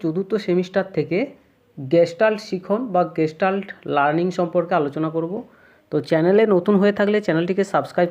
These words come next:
করে দিও এবং ভিডিওটি ভালো লাগলে লাইক, শেয়ার এবং কমেন্ট করে দিও। জার্মান ভাষায় গেস্টাল্ট শব্দের অর্থ হলো সমগ্র বা হোল, অবয়ব বা প্যাটার্ন, আকার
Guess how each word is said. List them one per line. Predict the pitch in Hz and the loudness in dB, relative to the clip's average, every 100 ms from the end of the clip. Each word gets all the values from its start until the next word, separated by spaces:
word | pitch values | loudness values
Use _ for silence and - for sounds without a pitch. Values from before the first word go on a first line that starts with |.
| 185 | 0
করে | 185 | -2
দিও | 185 196 214 - _ _ - | 0 -2 -4 -14 _ _ -6
এবং | 156 147 160 160 120 | 0 2 0 -2 -6
ভিডিওটি | 151 185 196 156 | 0 0 0 0
ভালো | 156 175 | 2 4
লাগলে | 175 180 190 | 2 0 0
লাইক, | 165 156 156 | 0 -2 -4
শেয়ার | - 170 - | -2 -2 -2
এবং | 143 135 - | -4 -4 -4
কমেন্ট | 147 143 | -4 -4
করে | 143 123 | -4 -4
দিও। | 117 110 - _ _ _ _ _ _ _ _ _ | -6 -12 -18 _ _ _ _ _ _ _ _ _
জার্মান | 151 170 165 190 220 | -2 2 2 2 0
ভাষায় | 170 170 175 147 170 - _ _ _ | -2 -2 -2 -2 -2 -8 _ _ _
গেস্টাল্ট | 139 135 160 165 202 202 | -4 0 0 2 0 0
শব্দের | 202 185 185 208 120 131 | -2 -2 -2 -2 -2 -4
অর্থ | 131 185 | -2 -4
হলো | 156 139 208 - _ _ _ - | -2 -4 -4 -8 _ _ _ -20
সমগ্র | - 156 147 175 170 190 220 - _ _ | -6 -4 0 -2 0 -2 -2 -6 _ _
বা | 143 143 127 | 0 0 0
হোল, | 151 165 196 202 - _ _ _ _ 147 | 0 0 0 -6 -16 _ _ _ _ -2
অবয়ব | 143 160 180 196 180 - - | 0 4 6 4 2 -6 -10
বা | 147 139 - | -4 -2 0
প্যাটার্ন, | 143 139 170 196 202 - _ _ _ _ _ _ _ _ - | -2 0 0 0 -4 -12 _ _ _ _ _ _ _ _ -4
আকার | 151 151 - 196 214 | -2 -2 -2 0 0